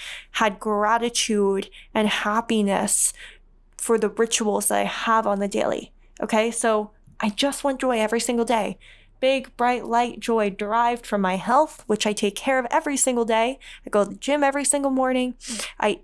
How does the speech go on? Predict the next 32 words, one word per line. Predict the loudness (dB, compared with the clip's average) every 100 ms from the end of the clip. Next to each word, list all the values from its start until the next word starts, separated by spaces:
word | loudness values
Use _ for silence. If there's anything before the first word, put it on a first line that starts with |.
| -2
eat | -2 0
well | 0 2 2 0
every | -2 0
single | 0 0 0
day. | 0 0 0 -2 -10 -20 -20 -6
I | -2
have | 0 0
maybe | 0 0 0
one | 0 2 2 2
baked | 2 0 -2 -2
good | 2 2 2
a | -2
week, | 0 0 -2 -8 -16 -12 -6
okay? | -2 2 0 0
I'll | -2
bake | 0 -2 0
something. | -2 -2 -2 -2 -4 -12 -20 -20 -20 -20 _ _ -8
My | -2 -2
faith, | 0 2 2 0 -6 -10 -6
I | -6
pray | -2 0
every | 2 2 0
single | -2 0 0
day, | 2 2 0 -6 -20 -20 -4
multiple | -2 0 0 0
times | 0 0 0 -2
a | 0
day, | 2 2 -2 -8 -14 -14 -20 _ -2
every | 0 0
single | 0 0 0
night | 2 0 0
minimum, | -2 0 2 2 2 0 -4